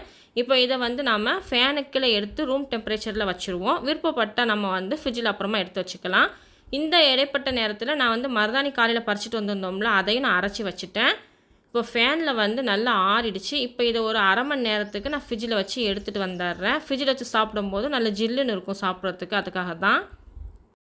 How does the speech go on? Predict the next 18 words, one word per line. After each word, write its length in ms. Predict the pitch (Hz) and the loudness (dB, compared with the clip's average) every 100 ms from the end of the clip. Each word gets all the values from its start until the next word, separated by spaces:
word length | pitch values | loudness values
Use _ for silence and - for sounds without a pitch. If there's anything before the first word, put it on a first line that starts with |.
| _ _ _ _ _ _ _ _ _ - | _ _ _ _ _ _ _ _ _ 2
ஃப்ரெண்ட்ஸ், 280 | 254 359 - | 2 2 -2
பாருங்க, 560 | 240 226 226 214 285 415 | 2 2 2 0 -2 -2
ஃப்ரிட்ஜில் 320 | - 254 277 | -4 0 2
ஒரு 120 | 247 | 4
அரை 160 | 208 214 | 4 2
மணி 140 | 220 | 2
நேரம் 180 | 226 240 | 2 2
வச்சு 440 | 202 196 - 339 427 | 0 -2 -2 -2 -2
வேற 340 | 185 202 247 247 | 2 2 2 0
பிளேட்டுக்கு 360 | 226 233 226 220 | -2 -2 -4 -4
வந்து 220 | 233 190 | -2 0
மாத்திட்டேன். 560 | 196 202 196 208 254 349 - - | 0 -2 -4 0 0 0 -8 -8
அந்த 160 | 202 208 - | -4 -2 2
ஷேப்லாம் 480 | 240 269 277 285 277 | 2 2 2 0 2
பாருங்க, 400 | 226 190 208 302 | 0 2 -2 -4
சூப்பரா 340 | 254 247 247 233 | -6 -6 0 0
இருக்கு 220 | 208 214 | 0 -6
பார்க்குறதுக்கே. 760 | 208 196 196 196 190 180 - | 2 2 2 -2 -6 -8 -2